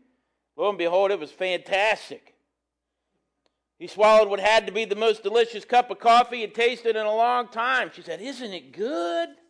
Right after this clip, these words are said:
And he said, "Yes, it is. Uh, you know, b-, but why did you offer me your coffee?" She said, "Because it was so good.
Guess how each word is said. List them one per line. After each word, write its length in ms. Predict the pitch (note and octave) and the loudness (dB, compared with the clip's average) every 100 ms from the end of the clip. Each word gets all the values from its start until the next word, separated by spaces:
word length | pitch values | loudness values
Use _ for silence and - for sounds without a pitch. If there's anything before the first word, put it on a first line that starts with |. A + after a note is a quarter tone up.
| _ _ _ _ _ _ _ _ _ _ _ _ | _ _ _ _ _ _ _ _ _ _ _ _
And 100 | D#3+ | -16
he 60 | |
said, 180 | F3 F3 | -12 -10
"Yes, 340 | G3+ E4 E4+ C#4 | 0 0 0 -2
it 120 | C#4 | -4
is. 500 | E4+ F#4 F4 G#3 - | 0 4 4 2 -6
Uh, 100 | G#3 | -14
you 200 | A3 A3+ | -12 -8
know, 300 | A3 G#3+ F3+ D3+ D3 F3 | -4 -6 -6 -16 -20 -20
b-, 80 | D#3+ | -14
but 220 | F#3 G#3 F3 | -10 -10 -6
why 300 | G3+ D4 D#4+ | 0 2 0
did 120 | A#3+ | -2
you 140 | C#4+ | 0
offer 320 | D#4 D#4+ D4 | 2 2 -2
me 240 | C4+ D#4+ E4+ | -8 -8 -6
your 140 | C4 | -6
coffee?" 680 | - D4 E4+ F#4+ G4 G3+ - _ _ _ _ _ _ _ _ _ _ _ _ _ _ _ - | -4 -2 -2 -4 -4 -8 -8 _ _ _ _ _ _ _ _ _ _ _ _ _ _ _ -20
She 80 | A3+ | -4
said, 160 | C4+ | -2
"Because 260 | B3 D#4+ D#4 | 0 0 0
it 40 | |
was 140 | E4+ - | -2 -6
so 240 | E4+ C#4+ | -6 -6
good. 560 | B3 F4+ G4 F#4+ A3+ | -4 -2 0 0 -4